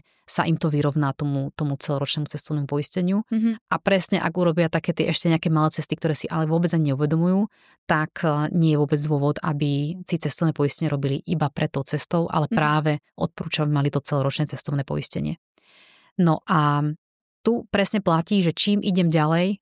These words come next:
Speaker 1: od Slovenska, tak tým viac to cestovné poistenie potrebujem, tým
Speaker 2: Mhm.
Speaker 1: viac,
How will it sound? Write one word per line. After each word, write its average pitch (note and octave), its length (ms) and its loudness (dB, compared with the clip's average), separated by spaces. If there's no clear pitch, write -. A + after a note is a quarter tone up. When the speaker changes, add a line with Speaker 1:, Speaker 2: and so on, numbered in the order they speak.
Speaker 1:
od E3 160 -2
Slovenska, E3+ 600 0
tak - 240 -8
tým F3 240 2
viac D#3+ 200 2
to E3 120 -6
cestovné E3 320 0
poistenie D#3+ 440 -2
potrebujem, E3+ 540 -2
tým F#3 220 2
Speaker 2:
Mhm. E3 80 2
Speaker 1:
viac, D#3+ 320 2